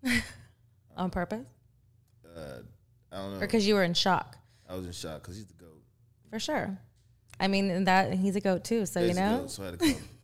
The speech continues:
Speaker 1: <laughs>
Speaker 2: You're the goat, man.
Speaker 1: Double
Speaker 2: I
Speaker 1: entendre.
Speaker 2: always call celebrities the wrong name anyway. I've met several celebrities calling the wrong name, and then, like, my, my fan base likes that too when I call them the name, the wrong name, especially when I call them somebody they don't like.
Speaker 1: Has there ever been something where it was, like,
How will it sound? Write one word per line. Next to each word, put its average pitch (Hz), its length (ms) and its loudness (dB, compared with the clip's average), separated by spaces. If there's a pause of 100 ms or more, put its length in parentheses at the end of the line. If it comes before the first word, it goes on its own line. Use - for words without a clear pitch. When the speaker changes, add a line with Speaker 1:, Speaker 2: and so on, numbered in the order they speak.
Speaker 1:
<laughs> - 0 -
Speaker 2:
You're 311 80 -2 (160)
the 190 80 -8
goat, 165 300 -16
man. - 140 -20
Speaker 1:
Double 185 220 -2
Speaker 2:
I 175 60 -2
Speaker 1:
entendre. 139 200 2
Speaker 2:
always 143 160 4
call 127 200 4
celebrities 113 400 2
the 101 60 -4
wrong 101 240 -2
name 92 200 -6
anyway. 82 280 -10 (140)
I've 85 120 -20
met 82 180 -20
several 87 320 -12
celebrities 87 540 -14
calling 90 180 -20
the 87 60 -20
wrong 87 260 -20
name, 87 300 -20 (800)
and 80 100 -20
then, 71 180 -20 (240)
like, 64 120 -20 (200)
my, 80 80 -20 (200)
my 87 140 -20 (160)
fan 82 220 -20
base 78 220 -20
likes 76 200 -20
that 73 200 -20
too 80 120 -20 (140)
when - 100 -20
I - 100 -20 (300)
call 78 180 -20
them 78 80 -20 (140)
the 80 80 -20
name, 76 120 -20 (100)
the 67 60 -20 (100)
wrong 82 200 -20
name, 82 200 -20
especially 101 380 -8
when 87 80 -8
I - 40 -16
call 82 100 -12
them 82 80 -18
somebody 82 260 -20
they 80 60 -20
don't 87 240 -20
like. 92 320 -8 (560)
Speaker 1:
Has 208 160 2
there 208 140 6
ever 202 160 6
been 196 240 2
something 196 420 2
where 180 240 2
it 180 40 2
was, 180 140 -2
like, 170 340 0